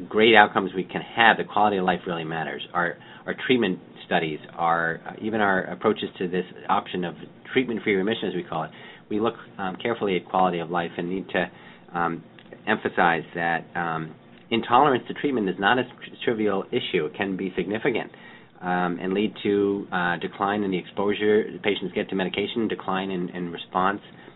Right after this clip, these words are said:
even loss of response. So we gotta avoid that. Um, there's sometimes people have a mixture of their medicine's not working exactly right for them, and they may have some intolerance, so it can be complicated. Um, we have to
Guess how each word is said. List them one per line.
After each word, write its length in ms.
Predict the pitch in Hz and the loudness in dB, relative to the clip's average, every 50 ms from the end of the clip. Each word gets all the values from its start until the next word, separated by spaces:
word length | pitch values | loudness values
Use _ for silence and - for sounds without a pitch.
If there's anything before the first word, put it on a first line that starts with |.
| - - | -12 -6
even 180 | - 131 113 107 | -4 -2 0 2
loss 240 | 110 120 156 160 160 | 4 4 2 2 2
of 60 | 110 | -2
response. 400 | 98 90 - - 69 69 69 - - - | -2 -2 -4 -6 -8 -8 -8 -10 -8 -4
So 80 | 90 | -2
we 80 | 90 87 | -2 0
gotta 240 | 104 98 92 90 76 | 2 0 0 0 -2
avoid 400 | 87 87 98 101 107 104 92 - | -4 0 4 6 6 6 4 2
that. 240 | 78 71 69 65 - - - - - - - - - - - - - | -2 -2 -2 -4 -8 -14 -20 -20 -20 -20 -20 -20 -20 -20 -20 -12 -6
Um, 360 | 85 85 85 85 82 80 78 - - - - - - - - - - | -4 -2 -2 -2 -2 -4 -8 -12 -16 -20 -20 -20 -20 -20 -20 -14 -8
there's 160 | 104 104 101 | -6 -2 0
sometimes 360 | - 135 139 - 143 139 123 - - - - - - | 0 2 2 2 2 2 2 0 -4 -12 -20 -12 -8
people 220 | - 143 - 123 123 | -6 -4 -2 0 2
have 140 | 123 113 110 | 2 2 2
a 40 | |
mixture 480 | 104 104 113 127 127 - - - 110 95 | 2 2 2 2 2 0 0 2 2 2
of 80 | 90 82 85 87 - 92 | 2 -2 -6 -12 -10 -6
their 140 | 101 98 | -4 -4
medicine's 500 | 92 101 - - 110 110 110 - - 110 | -4 -4 -4 -4 -4 -4 -4 -4 0 2
not 140 | 110 107 92 | 2 2 4
working 460 | 92 104 107 107 - 127 123 127 - - - - - - - | 2 0 0 0 0 -2 0 -2 -2 -4 -10 -16 -18 -16 -14
exactly 420 | - 113 - 95 110 107 107 - 107 | -12 -10 -2 2 2 2 2 2 0
right 200 | 101 110 110 107 - | 2 2 0 0 -2
for 60 | 113 | -4
them, 200 | 113 120 117 117 - | -4 -4 -4 -4 -4
and 240 | - 117 127 131 127 | -2 0 0 2 2
they 60 | 120 | 2
may 120 | 117 113 | 2 2
have 100 | 113 110 - - | 2 0 -2 -2
some 100 | - 110 | -4 -4
intolerance, 460 | 104 92 - 110 110 110 101 90 85 - | -2 0 0 0 0 2 0 -2 -4 -6
so 80 | 95 | -8
it 60 | 92 | -8
can 100 | - 104 | -6 -8
be 60 | 98 - | -8 -6
complicated. 680 | - - 120 127 - 127 - - 95 87 78 78 76 - - - - - - - - - - - - | -2 0 0 0 0 -2 -4 -4 -4 -4 -4 -6 -8 -12 -14 -20 -20 -20 -20 -20 -20 -20 -20 -12 -8
Um, 280 | 95 95 95 92 90 87 - - - - - - - - - | -6 -4 -4 -4 -6 -8 -10 -16 -20 -20 -20 -20 -12 -4 0
we 60 | 120 | 0
have 140 | 120 120 - | 0 2 2
to 180 | 123 113 104 | 2 2 2